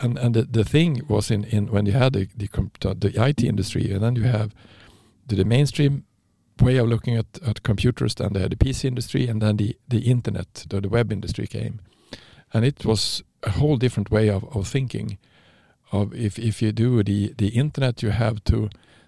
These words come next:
see the interface with the customer. The customer interface is more, is more direct. And maybe it's the, the, the way of thinking is that we have, like,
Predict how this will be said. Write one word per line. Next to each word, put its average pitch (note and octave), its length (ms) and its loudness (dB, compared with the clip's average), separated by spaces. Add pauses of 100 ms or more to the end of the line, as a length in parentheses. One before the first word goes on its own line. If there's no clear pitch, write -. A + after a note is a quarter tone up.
see A2+ 320 0
the G#2 120 0
interface - 800 -2 (280)
with G#2 100 4
the G2+ 60 0
customer. - 560 -4 (500)
The A2+ 100 -6
customer A2+ 400 -2
interface G#2+ 520 -4
is G2+ 140 -6
more, G#2+ 200 -2
is G#2 220 -4
more G#2+ 160 0
direct. - 540 -4 (1500)
And B2 100 2
maybe D3+ 260 4
it's A#2+ 220 2
the, G2+ 120 -2
the, A#2 220 0
the A2+ 160 2
way B2 200 4
of A2 120 2
thinking D3 500 0
is G#2+ 180 0
that - 180 -4
we G#2+ 140 0
have, G#2+ 320 0
like, G#2+ 360 -4